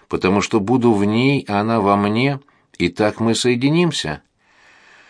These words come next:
«Ах», — сказал я себе, — но это вздыхала моя душа. Когда я проснулся, уже рассвело.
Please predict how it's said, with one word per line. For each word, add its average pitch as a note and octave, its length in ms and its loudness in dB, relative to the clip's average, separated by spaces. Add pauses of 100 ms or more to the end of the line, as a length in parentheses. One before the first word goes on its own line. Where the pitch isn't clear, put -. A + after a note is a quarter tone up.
(380)
«Ах», — - 380 -2 (180)
сказал F2+ 460 0
я E2+ 120 4
себе, — E2 460 0 (720)
но F#2 200 0
это F#2+ 180 0
вздыхала F#2+ 600 0
моя G2 240 2
душа. G#2+ 480 -4 (2250)
Когда F2+ 280 2
я F2 60 6
проснулся, G2+ 560 0
уже A2 160 0
рассвело. C#3 580 0